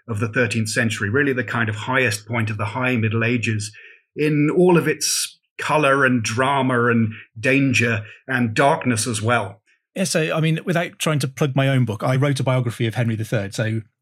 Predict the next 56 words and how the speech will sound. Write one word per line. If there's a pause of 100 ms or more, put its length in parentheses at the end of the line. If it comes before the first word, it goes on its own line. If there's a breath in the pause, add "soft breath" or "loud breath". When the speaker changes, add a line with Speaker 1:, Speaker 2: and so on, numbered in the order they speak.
(120)
Speaker 2:
Simon
de
Montfort
is
a
character
I
came
across
in
that
process.
And
I
guess
I
probably
looked
at
him
from
Henry
the
Third's
point
of
view. (580 loud breath)
So (280)
I
found
him (500)
quite
hard
to
like.
You
know,
he's
often
portrayed
as
this
kind
of
heroic
figure,
but
as
you
said
then,
there's
really
this
other
side